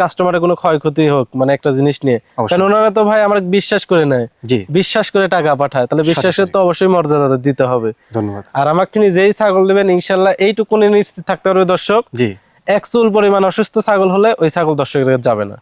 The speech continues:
Speaker 2: সঠিক।
Speaker 1: দরকার হয় আমি নিজে বাজারে নিয়ে যাই কষাইয়ের কাছে বিক্রি করবো।
Speaker 2: জি।
Speaker 1: তাও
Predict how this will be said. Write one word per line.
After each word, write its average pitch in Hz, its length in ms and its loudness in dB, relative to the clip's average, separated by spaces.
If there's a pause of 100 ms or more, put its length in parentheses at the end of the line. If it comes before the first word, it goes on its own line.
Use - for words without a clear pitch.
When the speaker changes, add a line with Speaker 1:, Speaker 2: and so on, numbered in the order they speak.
(340)
Speaker 2:
সঠিক। 143 140 0
Speaker 1:
দরকার 175 260 2
হয় 202 160 2
আমি 196 100 2 (100)
নিজে 190 160 4 (100)
বাজারে 170 360 2
নিয়ে 170 140 4
যাই 180 160 2
কষাইয়ের 180 280 0
কাছে 170 200 0
বিক্রি 147 240 -2
করবো। 120 160 2 (180)
Speaker 2:
জি। 135 100 4 (220)
Speaker 1:
তাও 165 140 2